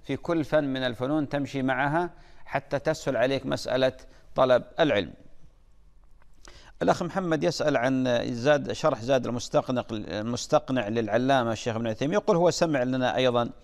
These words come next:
شرح لمثل هذا، يقول: "هذا على المذهب أم على ال-، الدليل؟" أخي الفاضل، لا، على الدليل، ولله الحمد والمنة. نحن ندرس أحيانا، آه، يعني، متن من متون المذهب، سواء متى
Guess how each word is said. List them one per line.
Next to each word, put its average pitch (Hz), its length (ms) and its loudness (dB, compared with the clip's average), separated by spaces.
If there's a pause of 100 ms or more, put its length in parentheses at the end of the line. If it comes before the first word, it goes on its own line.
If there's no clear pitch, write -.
(320)
شرح 127 300 2
لمثل 123 300 -2
هذا، 117 180 0
يقول: 143 220 -2
"هذا 156 200 2
على 135 160 0
المذهب 151 400 0
أم 123 240 -6
على 131 340 2 (420)
ال-، 117 560 -2
الدليل؟" 120 480 2
أخي 147 160 -2
الفاضل، 190 380 2
لا، 135 80 4
على 175 260 0
الدليل، 107 380 -2
ولله 131 360 2
الحمد 135 320 -2
والمنة. 101 400 -2 (420)
نحن 135 220 -4
ندرس 156 460 0
أحيانا، 139 500 2 (560)
آه، 55 720 2
يعني، 113 560 -2
متن 143 480 0 (460)
من 123 160 -4
متون 135 400 0
المذهب، 127 680 0 (420)
سواء 135 360 0
متى 127 280 -2